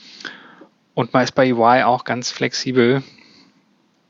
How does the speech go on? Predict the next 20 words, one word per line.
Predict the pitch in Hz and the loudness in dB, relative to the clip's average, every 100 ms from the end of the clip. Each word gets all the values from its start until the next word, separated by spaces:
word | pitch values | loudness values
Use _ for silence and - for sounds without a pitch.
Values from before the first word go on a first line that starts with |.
| _ _ _ _ _ _ _ _ - - - - | _ _ _ _ _ _ _ _ -12 -10 -8 -2
welche | 123 - | 0 0
Themen | - 143 160 | 2 2 4
man | 139 | 2
bearbeiten | 123 123 123 123 127 120 | 2 4 2 2 0 2
will. | 120 123 123 123 131 | 4 4 2 0 -4
Man | 131 131 | 0 0
hat | 143 | 0
verschiedene | - 139 139 147 | -2 -2 0 2
Möglichkeiten. | 131 131 147 - - - 120 - 131 | 4 2 2 -2 -4 -4 -4 -4 -6
Man | 123 | -6
hat, | 135 - | -8 -8
kann | 131 | -4
auch | 117 139 | -2 -2
mal | 131 | -4
schauen, | - - 127 | -4 -6 -8
ob | 127 127 | -8 -6
man, | 127 135 135 | -6 -8 -12
wann | 135 131 135 | -4 -2 2
man | 143 123 | 2 0
arbeitet. | 104 123 120 - 120 | -2 -2 -4 -4 -4